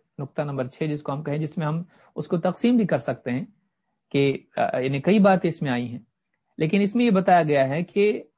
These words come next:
مخلوق اپنی عبادات کے ذریعے سے، اپنے ایمان کے ذریعے سے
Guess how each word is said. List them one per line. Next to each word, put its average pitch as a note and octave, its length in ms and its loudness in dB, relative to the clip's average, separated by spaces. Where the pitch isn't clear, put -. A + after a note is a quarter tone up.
مخلوق F#3+ 580 -2
اپنی G3 400 0
عبادات D#3+ 640 2
کے G3+ 100 0
ذریعے F#3+ 360 -2
سے، G#3 480 -4
اپنے F#3 600 -4
ایمان D#3+ 540 -4
کے F3+ 120 -2
ذریعے F3+ 300 0
سے G3+ 340 -2